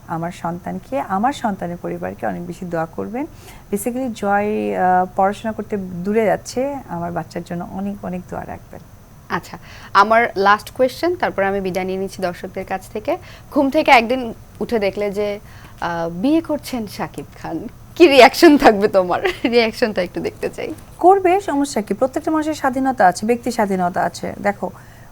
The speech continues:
Speaker 1: উনি করবেন তো এটা ওনার স্বাধীনতার জায়গা থেকে করবেন।
Speaker 2: হুম।
Speaker 1: তো সেটা মানুষের ভালো লাগা, ভালো থাকাটা হচ্ছে ইম্পর্টেন্ট। আর যদি হয় সেটা আমার ভালো লাগার মানুষ।
Speaker 2: হুম। অপুদি সত্যিই আসলে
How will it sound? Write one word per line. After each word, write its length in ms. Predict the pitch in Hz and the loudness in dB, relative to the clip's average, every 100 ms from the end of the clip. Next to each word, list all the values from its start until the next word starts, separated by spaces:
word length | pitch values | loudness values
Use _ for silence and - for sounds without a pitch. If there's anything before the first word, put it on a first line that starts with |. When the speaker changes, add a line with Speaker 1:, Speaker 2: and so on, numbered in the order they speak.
| - | -2
Speaker 1:
উনি 220 | 277 311 | 2 2
করবেন 520 | 320 320 320 339 349 311 - | 4 2 4 0 0 -8 -10
তো 60 | - | -8
এটা 220 | 269 302 | -4 -2
ওনার 240 | 277 285 302 | 2 2 0
স্বাধীনতার 480 | 262 226 196 190 | 0 0 0 0
জায়গা 200 | 185 175 | -2 -2
থেকে 200 | 175 170 | -2 -4
করবেন। 380 | 165 165 165 165 - - | -2 -4 -4 -6 -8 -12
Speaker 2:
হুম। 80 | 202 | -4
Speaker 1:
তো 80 | 254 | -4
সেটা 600 | 311 302 302 302 285 233 | -2 0 4 6 8 6
মানুষের 340 | 208 233 247 285 | 4 0 0 -6
ভালো 300 | - 233 254 | 0 2 6
লাগা, 360 | 262 254 277 | 6 8 6
ভালো 340 | 240 208 220 233 | 6 2 0 2
থাকাটা 380 | 233 214 226 240 | -2 -2 0 -2
হচ্ছে 180 | 240 | -2
ইম্পর্টেন্ট। 540 | 220 196 165 165 160 - - | -2 0 0 -2 -8 -8 -2
আর 120 | 180 | -2
যদি 240 | 180 220 247 | 0 -2 -2
হয় 120 | 262 | -2
সেটা 260 | 262 262 262 - - - | -2 -2 -4 -8 -20 2
আমার 260 | 240 269 | 6 8
ভালো 240 | 240 202 156 | 6 4 2
লাগার 260 | 160 165 | -2 -4
মানুষ। 320 | 160 160 160 180 | -4 -6 -6 -8
Speaker 2:
হুম। 80 | 185 - - - | -14 -20 -12 -8
অপুদি 340 | 208 247 240 | -4 -4 -4
সত্যিই 500 | - 285 - 294 294 | -6 -8 -4 -2 0
আসলে 500 | 208 - 180 170 | -2 -4 -4 -4